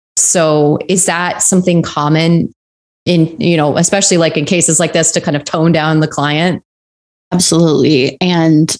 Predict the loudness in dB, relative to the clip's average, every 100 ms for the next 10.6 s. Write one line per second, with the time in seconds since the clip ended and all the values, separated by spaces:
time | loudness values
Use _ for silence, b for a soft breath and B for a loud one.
0 | _ -4 0 0 0 -2 -2 -2 -4 -4
1 | -6 -4 -4 -2 0 2 0 0 2 2
2 | 2 0 0 0 0 0 2 0 -2 -2
3 | 0 2 0 0 -2 -4 -4 -2 2 2
4 | 2 0 2 2 0 0 0 -2 0 2
5 | 4 2 2 2 0 -2 B -2 0 2
6 | 2 2 2 2 0 0 0 0 -2 -2
7 | 0 -2 -4 -2 -2 0 -2 -4 -4 -2
8 | 0 0 -2 -4 -4 0 0 0 0 -2
9 | _ _ _ _ _ _ -6 -4 -2 0
10 | 2 2 2 2 2 -2